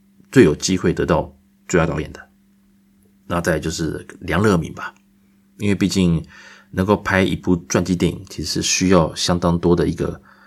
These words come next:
嗯，你要能够平铺直述，但又要让这部电影有些高潮，哦，也是要让人有一些记忆点的话，其实也不简单啊。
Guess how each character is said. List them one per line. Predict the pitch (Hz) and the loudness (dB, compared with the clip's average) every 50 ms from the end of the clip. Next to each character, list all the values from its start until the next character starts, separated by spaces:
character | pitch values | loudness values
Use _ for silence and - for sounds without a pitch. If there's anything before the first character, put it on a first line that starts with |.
| - - _ _ _ - - _ _ _ _ _ | -20 -20 _ _ _ -20 -20 _ _ _ _ _
嗯， | - 85 85 80 76 76 73 71 69 69 67 - 71 | -4 -2 -2 0 0 -2 -2 -4 -6 -8 -10 -4 0
你 | 87 101 | 4 6
要 | 131 | 6
能 | 131 113 107 | 6 6 6
够 | - 117 95 | 6 4 4
平 | 82 - - - 107 107 | 4 0 -2 -2 0 0
铺 | 110 127 120 117 | 2 2 2 2
直 | - 92 92 | 2 2 2
述， | 87 - - 92 85 - - _ _ _ _ | 2 2 0 0 -2 -4 -10 _ _ _ _
但 | - 120 113 110 | 0 0 4 6
又 | 117 117 | 6 6
要 | 110 104 | 8 6
让 | 104 101 | 6 4
这 | - 104 | 2 -2
部 | 92 | -2
电 | - 104 85 | 0 0 0
影 | 80 - | 0 -2
有 | - - - | -4 -6 -6
些 | - - 95 90 | 0 0 0 0
高 | - - 107 101 | 2 2 2 4
潮， | 95 - - 73 78 - - _ _ _ _ _ | 4 0 -4 -6 -10 -12 -16 _ _ _ _ _
哦， | _ 78 78 73 76 | _ -6 -4 -4 -2
也 | 82 82 | -4 -4
是 | - 98 104 101 | -2 -2 0 2
要 | 101 98 | 4 4
让 | 92 95 92 82 73 | 6 6 4 4 2
人 | 73 76 80 | 0 -2 -2
有 | 82 - 76 76 | -2 -2 -2 -2
一 | 80 | -2
些 | 82 85 - 85 82 82 82 82 - - - - - _ _ _ | -2 -2 0 0 2 2 2 0 -2 -8 -18 -20 -20 _ _ _
记 | - - - | 2 2 2
忆 | 110 107 - | 2 2 0
点 | - 69 | -2 -4
的 | - - | -4 -4
话， | - 90 80 - - - - _ _ - | -2 -2 -2 -2 -4 -12 -20 _ _ -6
其 | - 98 | -4 -2
实 | 95 95 87 | -2 -2 -2
也 | 73 80 | -4 -4
不 | - 104 98 | -4 -4 -4
简 | - 85 85 - | -4 -6 -6 -6
单 | 76 76 76 78 | -6 -6 -4 -6
啊。 | - - | -8 -12